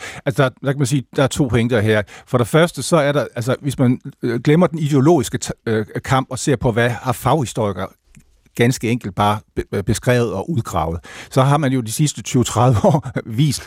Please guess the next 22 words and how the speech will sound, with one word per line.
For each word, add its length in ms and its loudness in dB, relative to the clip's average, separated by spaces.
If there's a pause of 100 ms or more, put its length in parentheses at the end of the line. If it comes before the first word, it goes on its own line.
altså 180 0
historiker 460 2
efter 220 0
historiker, 460 2
at 180 -4 (260)
nazismens 500 0
forbrydelser 500 2
var 120 -2
langt 500 -4
værre, 320 -2
end 100 -6
man 240 -6
troede. 420 -2
Altså 160 -2
det, 240 2
det 100 -12
er 60 4
der 80 2
også 280 0
på 80 -2
tysk 200 -4 (200)
kaldt 320 -2